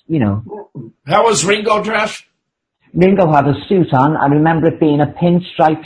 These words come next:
Speaker 1: suit, Jim, a dark suit, and I think he had a shirt on.
Speaker 2: I,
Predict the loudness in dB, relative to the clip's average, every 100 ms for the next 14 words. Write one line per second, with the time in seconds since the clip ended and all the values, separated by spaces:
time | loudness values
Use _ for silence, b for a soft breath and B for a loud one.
0 | 0 2 2 0 0 0 2 2 2 0
1 | -4 0 0 0 -8 _ _ _ _ _
2 | 0 2 2 0 0 0 0 0 -2 0
3 | 0 0 -2 -4 -6 -8 _ _ -6 -6